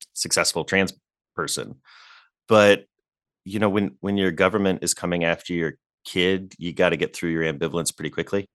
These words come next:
And so there's, there was really a, a pretty quick switch between not being so sure or comfortable with this and being in full on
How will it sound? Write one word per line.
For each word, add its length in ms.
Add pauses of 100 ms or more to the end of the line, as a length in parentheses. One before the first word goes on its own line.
(720)
And 240
so 680 (240)
there's, 640 (120)
there 100
was 360
really 280
a, 80 (120)
a 60
pretty 180
quick 220
switch 440
between 520 (520)
not 360
being 240
so 340
sure 560
or 140
comfortable 400
with 180
this 320 (140)
and 240
being 260 (100)
in 140
full 380
on 460